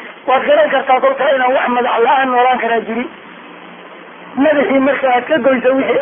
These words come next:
eberu, sidoo kale haddana marka udubdhaxalka la bixiyo wixii waa aguugayaa, ma taagna. Isagoo burbursan oo kala daadsan oon qiimi lahayn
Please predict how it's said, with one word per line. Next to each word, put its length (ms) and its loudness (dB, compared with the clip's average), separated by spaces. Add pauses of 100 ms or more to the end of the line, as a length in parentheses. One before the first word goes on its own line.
eberu, 240 2 (920)
sidoo 380 4
kale 160 4
haddana 520 0 (880)
marka 300 -2 (100)
udubdhaxalka 540 0
la 100 0
bixiyo 260 -2
wixii 200 0
waa 220 2
aguugayaa, 560 0
ma 200 2
taagna. 380 -2 (880)
Isagoo 380 2
burbursan 520 -2
oo 100 2
kala 200 0
daadsan 400 -2
oon 120 0
qiimi 260 0
lahayn 260 0